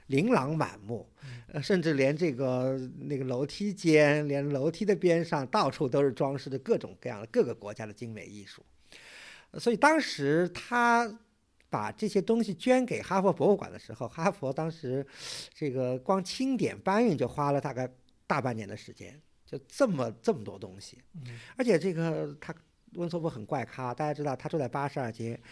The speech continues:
Speaker 1: 那跟那个大都会博物馆可就是，
Speaker 2: 嗯，几个 blocks。
Speaker 1: 对啊，就几个 blocks，就几，几分钟就能走到的事儿。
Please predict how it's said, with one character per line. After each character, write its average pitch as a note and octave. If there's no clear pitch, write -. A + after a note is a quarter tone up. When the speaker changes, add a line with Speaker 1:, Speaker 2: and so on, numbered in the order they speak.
Speaker 1:
那 F3
跟 E3+
那 D3+
个 B2+
大 D3
都 D3
会 D#3+
博 A#2+
物 B2
馆 A2
可 A2+
就 B2
是， A2+
Speaker 2:
嗯， F3
几 B2+
个 -
blocks。 F3
Speaker 1:
对 F#3
啊， E3+
就 E3+
几 -
个 C3+
blocks， D3
就 D3
几， -
几 A#2+
分 C#3+
钟 E3
就 E3+
能 D#3+
走 C#3
到 D3
的 C3+
事 -
儿。 C3